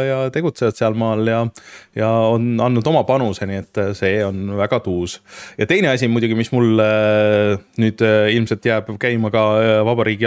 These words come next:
aastapäevaga, on see, et, äh, täpselt aasta aega tagasi, kui puhkes ka sõda,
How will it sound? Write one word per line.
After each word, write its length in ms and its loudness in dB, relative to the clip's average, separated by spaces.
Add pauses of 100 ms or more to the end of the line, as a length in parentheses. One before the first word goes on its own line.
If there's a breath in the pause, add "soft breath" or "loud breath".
aastapäevaga, 640 0
on 80 -2
see, 160 2
et, 160 -8
äh, 160 2
täpselt 320 -4
aasta 320 0
aega 160 0
tagasi, 320 -2 (960 loud breath)
kui 160 2
puhkes 320 0
ka 80 -4
sõda, 300 4